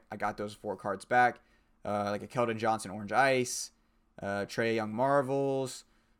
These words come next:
uh, what else did I sub in that? Ja Morant Silver Debut, Mosaic, and, um,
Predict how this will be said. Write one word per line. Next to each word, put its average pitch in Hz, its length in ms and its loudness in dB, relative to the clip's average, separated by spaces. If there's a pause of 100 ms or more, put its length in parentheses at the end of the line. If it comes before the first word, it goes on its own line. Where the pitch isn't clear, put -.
(140)
uh, 104 680 0
what 104 220 -2
else 104 220 -4
did 101 100 -6
I 101 80 -4
sub 101 280 -4
in 101 140 -6
that? 95 280 -8
Ja 120 180 4
Morant 117 400 -4
Silver 107 320 -4
Debut, 123 800 0
Mosaic, 127 680 -2 (420)
and, 107 800 -4
um, 101 680 -6